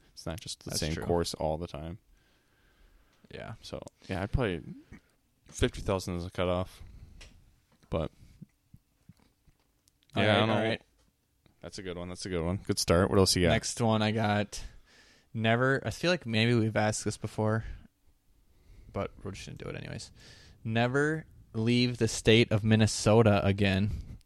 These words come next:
Speaker 1: Oh, gosh. <laughs>
Speaker 2: And you get hundred thousand. <laughs> Or you get to go wherever you want.
Speaker 1: Wait, what was it?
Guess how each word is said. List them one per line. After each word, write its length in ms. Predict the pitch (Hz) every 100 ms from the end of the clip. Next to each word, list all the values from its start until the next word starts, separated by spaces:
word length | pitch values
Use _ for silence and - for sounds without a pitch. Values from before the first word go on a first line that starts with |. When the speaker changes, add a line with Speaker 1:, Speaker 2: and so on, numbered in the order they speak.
| -
Speaker 1:
Oh, 100 | - -
gosh. 440 | - 78 - - -
<laughs> 720 | - - - - - - - -
Speaker 2:
And 300 | 107 104 104
you 80 |
get 600 | 101 101 101 101 - - - - - - _ _ _ _ -
hundred 200 | 120 113
thousand. 340 | 107 - - - - -
<laughs> 760 | 175 - 165 - - 135 - 147 - - - _ - _ _ - - - - -
Or 320 | 120 117 117
you 140 | 110
get 120 | 107 107
to 100 | 104
go 160 | 107
wherever 220 | 104 104
you 100 | 87
want. 140 | 64 110
Speaker 1:
Wait, 80 | 104
what 160 | 104 123
was 100 | 127
it? 160 | 135